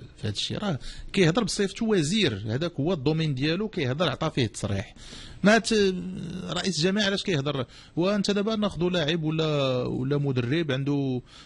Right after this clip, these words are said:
تجاره ديالو ولا شي حاجه، لا ما يهضرش فيها، لانه لاعب ديال كره القدم، لا. آه، عبد ال-، طالبي، تحياتي اللاعب المحترم فخر الدين. آه، الله يشافيه فخر الدين ويرجع لنا ان شاء الله، غادي يرجع بدايه من يوم الاثنين بحول الله.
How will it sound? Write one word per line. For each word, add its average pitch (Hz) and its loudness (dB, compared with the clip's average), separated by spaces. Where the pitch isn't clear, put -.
تجاره 160 4
ديالو 151 2
ولا 147 2
شي 139 -4
حاجه، 143 2
لا 185 2
ما 185 2
يهضرش 139 2
فيها، 101 -2
لانه 127 2
لاعب 127 0
ديال 120 0
كره 127 -2
القدم، 120 0
لا. 226 -2
آه، 139 4
عبد 143 0
ال-، 147 4
طالبي، 135 2
تحياتي 131 2
اللاعب 127 2
المحترم 123 2
فخر 117 0
الدين. 110 4
آه، 98 -2
الله 101 2
يشافيه 123 2
فخر - -2
الدين 104 2
ويرجع 98 2
لنا 104 2
ان 98 0
شاء - -6
الله، 107 0
غادي 101 -2
يرجع 101 0
بدايه 104 0
من 101 2
يوم 98 2
الاثنين 101 -2
بحول 104 -2
الله. 135 4